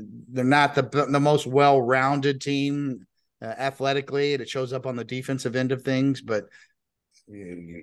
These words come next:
anytime you've got pitching to supplement at the right time, it, it, they've got a, a very good chance to come out the other end and stay right in the thick of this race.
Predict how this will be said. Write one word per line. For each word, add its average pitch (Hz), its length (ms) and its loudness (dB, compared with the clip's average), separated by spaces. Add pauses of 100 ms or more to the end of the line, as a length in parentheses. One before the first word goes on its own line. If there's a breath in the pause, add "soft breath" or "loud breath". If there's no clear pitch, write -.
anytime 196 440 0
you've 160 140 2
got 151 300 4
pitching 156 380 2
to 135 60 2
supplement 139 480 0
at 135 100 -2
the 120 80 -4
right 131 240 -2
time, 139 460 -6 (160)
it, 110 180 -16
it, 101 400 -14
they've 110 460 4
got 131 200 6
a, 110 280 2
a 107 40 4
very 135 320 2
good 120 180 0
chance 110 320 -2
to 110 80 -8
come 123 180 -2
out 117 140 0
the 120 140 -2
other 113 180 -2
end 113 160 -2
and 101 100 -8
stay 117 340 -4 (280 loud breath)
right 127 220 -2
in 147 80 -4
the 123 60 -2
thick 135 300 -4
of 131 80 -2
this 117 240 -6
race. 107 440 -6